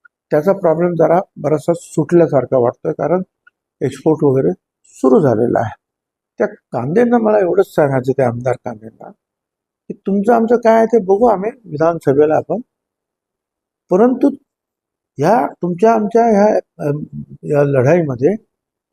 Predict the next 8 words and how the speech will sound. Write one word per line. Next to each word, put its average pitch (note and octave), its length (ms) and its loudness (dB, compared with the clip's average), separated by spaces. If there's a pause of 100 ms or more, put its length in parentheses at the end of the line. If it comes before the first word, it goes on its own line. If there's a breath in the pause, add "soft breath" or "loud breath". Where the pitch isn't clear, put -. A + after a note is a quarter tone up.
(200)
उगीच A#3 420 0 (200)
भारतीताईचं F3 800 0
नुकसान F3 340 -4
होणार D3 320 0
नाही C#3+ 300 -12 (440)
याची C3 260 -6
काळजी G#2+ 480 -8
घ्या. G2 180 -16